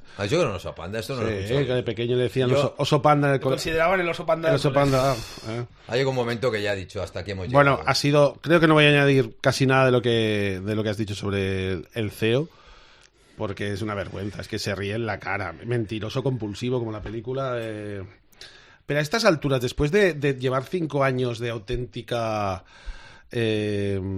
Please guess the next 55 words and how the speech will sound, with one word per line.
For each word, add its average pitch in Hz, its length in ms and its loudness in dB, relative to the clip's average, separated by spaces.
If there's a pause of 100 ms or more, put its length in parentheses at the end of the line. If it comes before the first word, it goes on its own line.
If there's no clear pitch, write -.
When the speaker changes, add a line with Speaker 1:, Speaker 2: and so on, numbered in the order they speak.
(480)
Speaker 2:
eso, 135 380 -2
Speaker 1:
Penuria, 127 420 0
Speaker 2:
eh, - 180 -8
Speaker 1:
penuria. - 60 -6
Speaker 2:
penuria, 143 440 8
penuria, 147 500 6 (420)
que 143 120 0
solo 160 160 6
hemos 180 160 6
tenido 165 180 8
un 156 100 4
año 160 220 6
decente, 143 640 4 (220)
que 123 100 0
fue 131 140 2
la 135 80 4
salvación 127 480 2
de 123 80 4
Vicente 117 340 2
Moreno. 113 460 0 (480)
Speaker 1:
Sí, 110 140 -14
pero 90 460 -4
estábamos 101 440 -6
Speaker 2:
Decente, 139 640 4
Speaker 1:
Sí, 107 80 -12
decente, 95 320 -8
Speaker 2:
decente, 131 380 2
Speaker 1:
sí. 147 80 4
Speaker 2:
es 127 120 0
decir, 127 320 2
porque 117 200 -4
en 123 80 -4
casa 135 200 2
estuvimos 131 360 2
bien. 143 200 2 (840)
Son 98 240 -10
cinco 151 380 0
años 123 400 -2
de 139 100 2
los, 135 240 2
son 151 180 6
los 165 140 8
peor-, 175 240 8
yo, 147 200 0
yo 147 100 2
creo 156 140 6
que 160 80 4
hay 156 40 2
que 151 100 0
mirar 139 220 4
la 135 120 2
serie 131 220 0
histórica, 139 380 0
los, 135 220 -2
no, 123 280 4